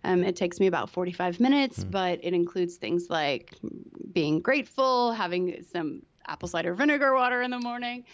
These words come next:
Speaker 2: Oh, wow.
Speaker 1: uh, writing down gratitude, doing some meditation, reading a chapter of a book. So I've got a pretty intense morning routine that I follow. That helps me start my day,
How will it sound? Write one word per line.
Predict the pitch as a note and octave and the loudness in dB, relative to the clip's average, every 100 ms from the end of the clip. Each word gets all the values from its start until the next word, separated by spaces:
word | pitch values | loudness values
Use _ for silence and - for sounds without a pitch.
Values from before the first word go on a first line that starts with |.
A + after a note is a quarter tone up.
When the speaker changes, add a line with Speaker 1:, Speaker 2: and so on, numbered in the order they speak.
| - | -8
Speaker 2:
Oh, | A2+ | -6
wow. | A#2 | -2
Speaker 1:
uh, | G#3 G3+ - C2 - _ _ - | -2 -2 -4 -10 -16 _ _ -6
writing | A#3 G#3+ A3 | -2 0 0
down | G3 F#3 F#3+ F#3+ - G#3+ G#3 A3+ A#3+ | 0 0 -2 -4 -8 -12 -4 -2 -2
gratitude, | B3 - C4 B3 B3 A#3+ A#3 - - | -6 -8 -6 -4 -4 -4 -6 -10 -6
doing | F#3 E3+ | -4 -4
some | F3 | -4
meditation, | D#3 E3 - C#4 B3 B3 A#3 A3+ G3+ | -4 -4 -4 -4 -2 0 0 0 0
reading | F#3+ F#3 F3 | 2 4 2
a | |
chapter | - - - | 0 -6 -4
of | D#3+ | -4
a | E3+ | -2
book. | A3+ G#3+ - | 0 -2 -2
So | A3+ | -2
I've | F3+ G#3+ | 0 -2
got | C4+ C#4+ | -4 -6
a | |
pretty | - - A#3+ A#3+ B3 A#3+ A#3 | -8 -8 -4 -2 -2 -2 -2
intense | G3 F#3 - G3 F#3+ F#3 - - - _ - | -4 -4 -4 0 0 -2 -10 -20 -20 _ 0
morning | G#3 G#3 G#3 G#3 F#3+ | 4 6 6 4 4
routine | F#3 F3 F#3 F3 F#3 | 2 0 -2 -2 -2
that | F3+ | 0
I | E3 | -2
follow. | F3 A#2+ G#2+ F3+ | -2 -4 -2 -4
That | F3+ A3+ C#4+ | 0 0 0
helps | D4+ C#4 - | -4 -6 -8
me | F#3+ | -10
start | F#3 - - - F#3 F3+ - | -10 -18 -20 -12 -8 -8 -10
my | B2+ C#3+ | -16 -16
day, | - - - | -20 -20 -20